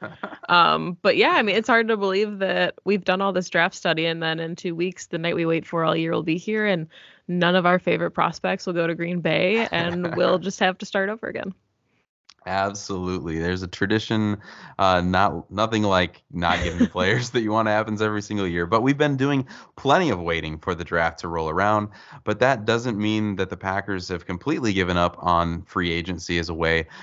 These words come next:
Speaker 1: by which they can improve this roster. In the meantime, we got news today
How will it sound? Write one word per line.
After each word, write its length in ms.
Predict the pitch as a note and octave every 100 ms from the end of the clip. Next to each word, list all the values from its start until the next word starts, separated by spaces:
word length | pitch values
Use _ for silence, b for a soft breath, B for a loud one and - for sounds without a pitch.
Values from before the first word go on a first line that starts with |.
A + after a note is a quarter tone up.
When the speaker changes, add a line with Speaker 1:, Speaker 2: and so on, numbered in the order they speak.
| C#3
Speaker 1:
by 100 | F2
which 200 | E2+ E2+
they 100 | F2+
can 120 | F2+
improve 340 | F2 - G2 F2+
this 180 | F2
roster. 360 | F#2+ F2 - F2+
In 160 | A#2+ C3
the 40 |
meantime, 520 | B2 D3 B2 D#2+ C#2
we 100 | F#2+
got 200 | C3+ B2+
news 360 | G#2+ A#2 D3 -
today 480 | - E2 D2+ A2